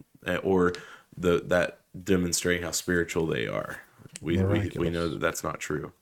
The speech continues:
Speaker 1: There are gauges to our spirituality.
Speaker 2: Yes, there are.
Speaker 1: Uh, Galatians five, I'm gonna read verses sixteen through twenty-six. The Bible says, "But I say then, walk in the Spirit, and you shall not fulfill the lust of the flesh.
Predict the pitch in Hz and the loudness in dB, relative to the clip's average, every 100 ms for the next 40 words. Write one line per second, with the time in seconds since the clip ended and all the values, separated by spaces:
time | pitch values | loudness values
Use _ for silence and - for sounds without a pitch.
0 | _ - - - - _ _ _ 98 110 | _ -20 -20 -20 -20 _ _ _ 2 4
1 | 117 101 113 92 101 101 95 95 85 85 | 6 6 6 4 4 4 4 2 2 2
2 | - - - _ _ - 101 90 85 - | 2 0 -2 _ _ -2 2 2 2 2
3 | 87 82 - 82 64 107 - - 110 107 | 0 0 0 2 4 2 2 4 6 6
4 | 92 87 82 87 92 98 95 90 - - | 4 2 2 2 4 4 2 -2 -4 0
5 | 92 90 85 90 90 87 82 87 - 85 | 4 4 2 0 4 4 2 0 0 2
6 | - 87 - - 90 87 90 90 90 85 | 2 0 -4 -4 -4 -2 -4 -4 -2 -2
7 | 85 - 95 87 - - - - - - | 0 2 2 2 -2 -6 -8 -20 -20 -20
8 | _ - 95 104 107 95 - 95 95 - | _ -2 2 2 4 2 2 4 4 4
9 | 101 98 95 - 123 139 95 87 87 95 | 4 4 4 4 6 4 2 -2 -2 0
10 | 104 120 139 151 147 - - 101 92 90 | 4 4 4 0 2 0 2 2 4 2
11 | - 95 98 - 90 92 110 - 101 101 | 0 0 2 2 2 2 0 -4 -4 0
12 | 92 87 87 87 - 82 78 - 98 92 | 0 0 0 0 -2 -8 -10 -4 -2 -2
13 | - - - | -4 -6 -6